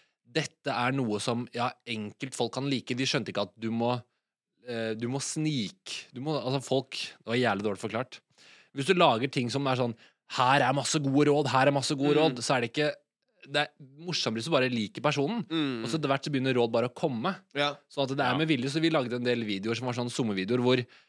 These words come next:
Speaker 1: vi gjorde helt andre ting, og så visste vi hva vi skulle si.
Speaker 2: Mm.
Speaker 1: Visste hvilke råd han skulle komme med, for det var hen-, egentlig noen sånne prinsipper fra boka hans.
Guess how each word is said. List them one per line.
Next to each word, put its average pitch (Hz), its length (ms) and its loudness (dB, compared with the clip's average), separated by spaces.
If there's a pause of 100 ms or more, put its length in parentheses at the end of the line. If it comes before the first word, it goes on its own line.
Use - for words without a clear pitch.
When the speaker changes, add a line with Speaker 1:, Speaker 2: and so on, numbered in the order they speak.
(280)
Speaker 1:
vi 151 180 2
gjorde 131 260 4
helt 135 200 2
andre 117 240 0
ting, 220 400 0
og 127 80 -2
så 151 160 2
visste - 320 -2
vi 175 140 0
hva 123 160 4
vi 98 80 -2
skulle - 160 -4
si. 226 260 -2 (160)
Speaker 2:
Mm. 139 220 -6
Speaker 1:
Visste 160 240 0
hvilke 131 300 0
råd 113 140 2
han 104 60 -2
skulle 117 140 -6 (100)
komme 101 100 -2
med, 180 180 -2 (100)
for 123 80 -2
det 120 80 0
var 135 160 2
hen-, 139 280 0
egentlig 104 360 -4
noen 147 100 -2
sånne 101 280 -6 (260)
prinsipper 95 400 -8
fra 104 100 -2
boka 98 280 -6
hans. 220 240 -4